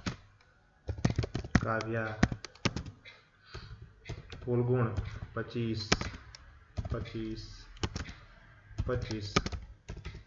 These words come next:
મેળવેલ ગુણ ચોવીસ, ત્રેવીસ,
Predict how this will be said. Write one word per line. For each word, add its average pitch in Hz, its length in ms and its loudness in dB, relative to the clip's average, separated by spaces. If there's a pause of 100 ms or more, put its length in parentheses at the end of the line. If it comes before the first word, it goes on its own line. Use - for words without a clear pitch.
મેળવેલ 117 440 6
ગુણ 117 260 2 (1600)
ચોવીસ, 117 600 0 (520)
ત્રેવીસ, 113 580 -2